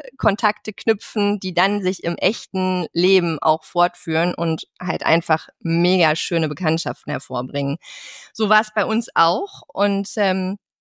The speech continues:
meinem erster Gast habe ich ziemlich versucht zusammenzufassen, was diese Person macht und tut und,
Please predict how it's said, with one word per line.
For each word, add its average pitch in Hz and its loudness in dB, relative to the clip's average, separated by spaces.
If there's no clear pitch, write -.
meinem 233 4
erster 247 0
Gast 196 -2
habe 214 0
ich 220 -6
ziemlich 269 0
versucht 233 -4
zusammenzufassen, 202 0
was - -2
diese 185 -2
Person 208 2
macht - 0
und 185 -2
tut 269 -2
und, 185 -2